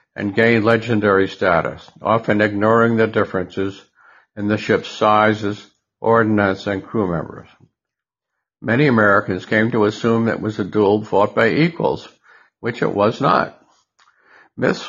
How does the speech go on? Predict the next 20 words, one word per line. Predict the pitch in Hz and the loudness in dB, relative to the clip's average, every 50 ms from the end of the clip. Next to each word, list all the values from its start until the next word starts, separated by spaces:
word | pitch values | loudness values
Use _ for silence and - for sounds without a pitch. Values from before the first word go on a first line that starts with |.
| - - | -18 -8
come | - 135 131 147 | -4 -2 0 2
alive | 143 123 120 120 117 107 92 87 87 87 90 | 4 4 4 4 4 4 4 4 2 2 0
as | 104 104 95 - | 0 -2 -2 -4
heritage | - - 147 131 117 104 - 110 95 92 92 95 - - - | -2 0 2 2 2 2 0 -2 -2 -4 -4 -6 -12 -14 -10
when | 92 92 92 90 | -8 -6 -4 -4
abetted | 85 90 107 107 - 110 101 95 - | -2 0 0 0 0 -2 -6 -6 -2
by | 110 101 101 | -2 -2 -2
patriotism | - - 107 104 101 - - 104 95 - - 101 95 90 - - 92 90 85 82 - _ _ _ _ _ _ _ _ - | 0 0 0 0 0 0 -2 -4 -4 -4 -4 -4 -4 -4 -6 -10 -14 -14 -14 -14 -16 _ _ _ _ _ _ _ _ -10
and | - 98 90 87 | -8 -6 -4 -4
nostalgia, | - - - - - 113 117 127 120 107 - - 90 82 101 - - _ - - - - _ _ _ | -4 -4 -6 -4 -2 0 2 2 2 2 0 0 -2 -4 -4 -6 -14 _ -20 -20 -20 -20 _ _ _
which | - - - - - | -12 -12 -12 -10 -8
must | 120 104 117 143 151 - - | -4 -2 0 0 0 -2 -2
appla-, | 160 - - - 160 139 120 101 90 - - - | -4 -4 -2 0 2 4 4 4 2 0 -2 -4
explain | 123 104 - - - - 135 123 104 87 87 85 87 | -8 -8 -8 -10 -4 0 2 2 2 2 0 0 0
why | 92 98 104 110 120 120 120 | 2 2 4 4 4 4 4
Old | - 78 120 123 120 117 | 4 4 4 2 2 2
Ironsides | 107 107 104 95 92 - - - 92 95 92 92 85 - | 2 2 2 2 0 -2 -2 0 2 2 2 2 0 -4
is | 95 85 - | -8 -8 -10
still | - - - 131 165 160 | -10 -6 -2 0 2 2
honored | 123 101 90 82 82 85 87 - | 4 2 2 2 0 -2 -2 -4